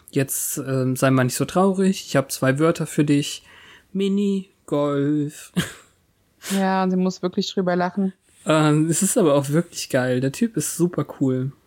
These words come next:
Speaker 2: Ja.
Speaker 1: Und dann musst du mir
Speaker 2: Mein
Speaker 1: das jetzt noch mal
Speaker 2: Lieblingsbösewicht.
Speaker 1: <laughs> musst du mir das bitte noch mal erklären, wie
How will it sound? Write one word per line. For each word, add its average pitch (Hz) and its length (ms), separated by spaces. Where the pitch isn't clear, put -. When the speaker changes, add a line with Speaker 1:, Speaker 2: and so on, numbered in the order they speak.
Speaker 2:
Ja. 202 200
Speaker 1:
Und 156 240
dann 165 360
musst 160 420
du 175 60
mir 160 140
Speaker 2:
Mein - 40
Speaker 1:
das 214 220
jetzt 202 180
noch 147 140
mal 143 240
Speaker 2:
Lieblingsbösewicht. 139 400
Speaker 1:
<laughs> - 1200
musst 147 320
du 160 40
mir 147 120
das 147 140
bitte 151 240
noch 143 180
mal 139 380
erklären, 139 1000
wie 147 720